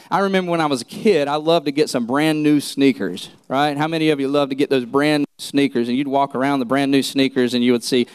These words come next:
"Oh, there's a scratch," you know, and you kinda reach down and start licking it off. Some of you still do that, right? I see some of you during service kinda, like, licking, you know, kinda rubbing your, rubbing your shoes. And then they had this, like, polish, this white polish, and,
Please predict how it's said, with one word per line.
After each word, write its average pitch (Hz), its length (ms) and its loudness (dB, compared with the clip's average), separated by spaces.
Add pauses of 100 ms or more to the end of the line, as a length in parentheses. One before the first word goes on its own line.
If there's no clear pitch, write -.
"Oh, 196 180 2
there's 139 200 -4
a 123 40 -6
scratch," 175 480 -2
you 131 100 -2
know, 131 120 2
and 135 100 0
you 127 60 -2
kinda 135 260 -2
reach 139 280 2
down 139 240 0
and 135 80 -4
start 127 180 -2
licking 135 300 0
it 123 80 -2
off. 127 360 -2
Some 190 200 0
of 214 100 0
you 160 60 -6
still 170 280 0
do 135 140 0
that, 110 240 -6
right? 143 320 2 (180)
I 147 100 0
see 160 140 0
some 165 220 -2
of 156 140 0
you 139 80 2
during 139 180 0
service 143 380 0
kinda, 117 200 -2
like, 110 200 0
licking, - 360 0 (460)
you 120 60 -6
know, 123 100 -4
kinda 139 180 0
rubbing 127 300 2
your, 113 140 0 (200)
rubbing 135 280 2
your 120 80 -2
shoes. 120 420 2 (220)
And 175 120 0
then 320 120 0
they 294 100 2
had 240 200 2
this, 175 180 0
like, 151 300 -2 (920)
polish, 208 600 -2
this 147 160 -10
white 208 240 0
polish, 160 600 -2
and, 131 200 0